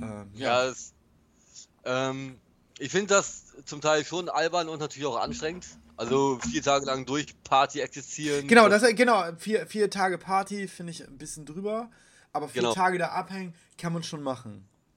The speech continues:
Speaker 1: Kann
Speaker 2: Ich
Speaker 1: man
Speaker 2: wollt's grad
Speaker 1: machen.
Speaker 2: sagen, das geht natürlich, wenn du da echt auch ein bisschen Kultur, in Anführungsstrichen,
Speaker 1: Genau, oder
Speaker 2: sehen
Speaker 1: einfach in der
Speaker 2: kannst,
Speaker 1: Sonne
Speaker 2: Kunst oder
Speaker 1: liegst
Speaker 2: keine
Speaker 1: oder
Speaker 2: Ahnung
Speaker 1: so,
Speaker 2: was,
Speaker 1: ja.
Speaker 2: genau.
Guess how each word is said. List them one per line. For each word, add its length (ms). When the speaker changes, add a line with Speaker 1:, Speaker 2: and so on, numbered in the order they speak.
Speaker 1:
Kann 120
Speaker 2:
Ich 20
Speaker 1:
man 80
Speaker 2:
wollt's 120
grad 120
Speaker 1:
machen. 80
Speaker 2:
sagen, 120
das 240
geht 220
natürlich, 380
wenn 100
du 60
da 120
echt 180
auch 140
ein 60
bisschen 200
Kultur, 680
in 100
Anführungsstrichen, 520
Speaker 1:
Genau, 160
oder 60
Speaker 2:
sehen 140
Speaker 1:
einfach 160
in 60
der 80
Speaker 2:
kannst, 80
Speaker 1:
Sonne 220
Speaker 2:
Kunst 120
oder 120
Speaker 1:
liegst 80
Speaker 2:
keine 160
Speaker 1:
oder 100
Speaker 2:
Ahnung 120
Speaker 1:
so, 60
Speaker 2:
was, 100
Speaker 1:
ja. 200
Speaker 2:
genau. 320